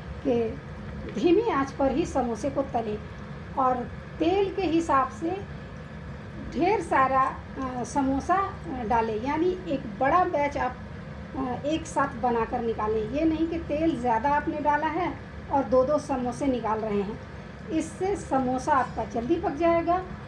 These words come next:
और उसकी crust उतना solid नहीं बनेगी। तो इसे देर तक तेल में उछल कूद कराने के लिए ज़रूरी है कि आपके तेल का temperature कम हो।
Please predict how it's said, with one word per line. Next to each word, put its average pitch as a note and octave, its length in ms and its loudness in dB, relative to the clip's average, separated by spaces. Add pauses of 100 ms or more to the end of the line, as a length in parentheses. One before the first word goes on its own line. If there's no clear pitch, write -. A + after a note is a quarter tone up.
(140)
और A#3+ 240 4 (120)
उसकी G4+ 320 2
crust - 600 0
उतना D#4+ 280 4
solid A#3+ 480 0
नहीं G#3+ 280 2
बनेगी। G#3 400 -2 (440)
तो C4+ 220 6 (160)
इसे G4 300 -2
देर C4+ 540 0
तक D#4 100 2 (720)
तेल D#4+ 340 4
में D#4+ 120 4
उछल E4+ 420 0
कूद E4 300 0
कराने B3 320 2
के A#3+ 160 -6
लिए A#3+ 180 0
ज़रूरी D#4 480 4
है D4 220 -2 (460)
कि C4 120 2 (160)
आपके B3 360 -2
तेल F4+ 420 -2
का D#4 140 2
temperature A#3+ 720 -2 (520)
कम D4 140 8
हो। - 260 -4